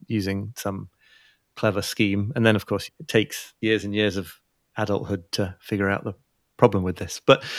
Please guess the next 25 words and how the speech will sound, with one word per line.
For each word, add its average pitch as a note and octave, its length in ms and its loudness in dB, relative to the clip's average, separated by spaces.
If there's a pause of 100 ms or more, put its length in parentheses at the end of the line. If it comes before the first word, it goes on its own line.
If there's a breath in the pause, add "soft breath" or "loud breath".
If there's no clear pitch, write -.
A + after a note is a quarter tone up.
(180 loud breath)
that's D3+ 280 6
not C3 140 4
universal. A2 580 4
But B2 200 2
the A#2+ 80 4
thing D#3 320 6
that's B2 260 4
universal A#2 680 6
is G2+ 240 0
this A2 200 0
felt - 380 4
pressure, - 420 2
I - 60 -6
think, A2 380 -8
to A#2 200 2
find A2 340 4
ways G#2+ 300 4
to A2 120 -4
get G#2+ 280 4
our G#2+ 180 6
arms G#2+ 320 2
around G2+ 300 2
more G2 180 2
and G2+ 80 0
more G#2 280 0